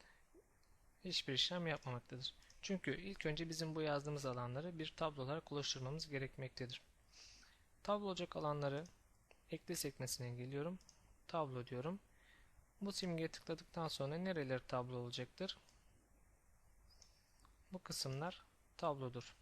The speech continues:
Tablomuz bilgi satırı içeriyor. Yani vize bir, vize iki final bilgilerini de seçmiştik. Bu yüzden tamam dedik. Baktığımız zaman vize bir, vize iki final tablomuz otomatik renklendi.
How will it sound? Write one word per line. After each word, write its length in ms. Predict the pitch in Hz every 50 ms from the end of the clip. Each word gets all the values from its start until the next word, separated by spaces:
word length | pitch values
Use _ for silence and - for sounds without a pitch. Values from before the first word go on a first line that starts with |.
| - - - - - - - - - - - - -
Tablomuz 760 | - - 202 202 190 185 190 190 190 190 190 - - - - 220
bilgi 340 | 185 165 151 151 147 151 170
satırı 360 | 165 - 151 143 - - 175
içeriyor. 400 | 160 - - - 131 127 123 123
Yani 380 | 151 170 180 175 156 139 147 156
vize 220 | 165 160 151 147
bir, 140 | 156 156 156
vize 180 | 151 147 143 147
iki 180 | 143 - -
final 340 | 147 - - 147 151 151 143 - - - - - - - - - - - - - - - -
bilgilerini 520 | 151 147 143 139 139 131 131 127 127 123
de 80 | 123 120
seçmiştik. 680 | - - 135 131 - - 165 160 - - - 190 190 - - -
Bu 140 | 180 175 165
yüzden 300 | 143 131 147 170 185 185 -
tamam 340 | - 165 143 131 123 123 123
dedik. 220 | 131 143 185 - - - - - - - - - - - - - - - - - - - -
Baktığımız 520 | 175 175 170 - - - - 156 151 143 131
zaman 360 | 131 127 127 147 175 196 202 - - - - - - - - - - - - -
vize 260 | 165 156 156 147 139
bir, 200 | 165 175 - 160
vize 200 | 151 143 143 143
iki 180 | 139 - - 156
final 400 | - - 139 139 139 151 180 202 - - - - - - - - -
tablomuz 440 | - - 180 165 151 143 156 175 175
otomatik 520 | 170 160 - - 147 147 143 - 190 - 160
renklendi. 560 | 156 147 143 - - 143 139 131 123 120